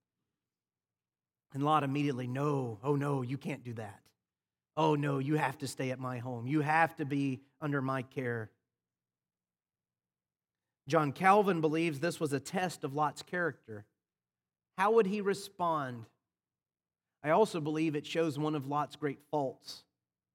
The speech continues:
Why did Lot want the angels to stay with him?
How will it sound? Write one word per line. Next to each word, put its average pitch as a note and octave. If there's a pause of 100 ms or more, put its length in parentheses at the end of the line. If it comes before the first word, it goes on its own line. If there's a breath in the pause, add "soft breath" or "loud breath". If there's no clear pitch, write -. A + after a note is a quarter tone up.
(460)
Why F#3+
did F3+
Lot D3+
want C#3
the C#3
angels A#2+
to C3
stay A#2
with A2
him? A#2